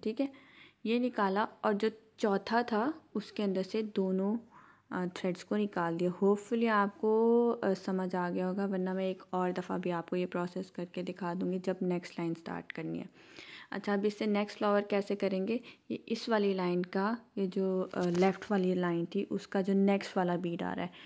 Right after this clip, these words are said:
उसके अंदर से हम अपना लेफ़्ट वाला थ्रेड निकाल देंगे,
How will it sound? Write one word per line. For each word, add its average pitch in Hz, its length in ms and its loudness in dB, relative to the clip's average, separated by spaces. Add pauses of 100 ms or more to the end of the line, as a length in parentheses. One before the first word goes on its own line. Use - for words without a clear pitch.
(240)
उसके 226 280 -6
अंदर 196 240 0
से 185 140 -4
हम 185 200 0
अपना 185 340 0 (380)
लेफ़्ट 185 400 -2
वाला 175 260 2
थ्रेड 180 340 0
निकाल 170 420 0
देंगे, 170 320 -4